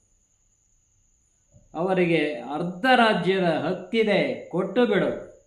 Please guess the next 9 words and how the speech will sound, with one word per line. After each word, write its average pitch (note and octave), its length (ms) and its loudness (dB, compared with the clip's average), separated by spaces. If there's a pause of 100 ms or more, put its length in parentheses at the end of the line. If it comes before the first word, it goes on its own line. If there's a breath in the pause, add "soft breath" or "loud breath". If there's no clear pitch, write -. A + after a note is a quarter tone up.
(300)
ಪಾಂಡುವಿನ A3 600 4
ಮಕ್ಕಳು C3 840 -4 (420)
ಎಂದೇ D3+ 840 0
ಕರ್ಣನೂ D3 680 -2
ಕೂಡ C3+ 260 -8 (1300)
ಮೊದಲು C3 760 -4 (160)
ಹೇಳಿದ್ದಾನೆ. D3 960 0 (580)
ಎಷ್ಟೇ F3 480 0
ಆಗಲಿ, D#3 760 0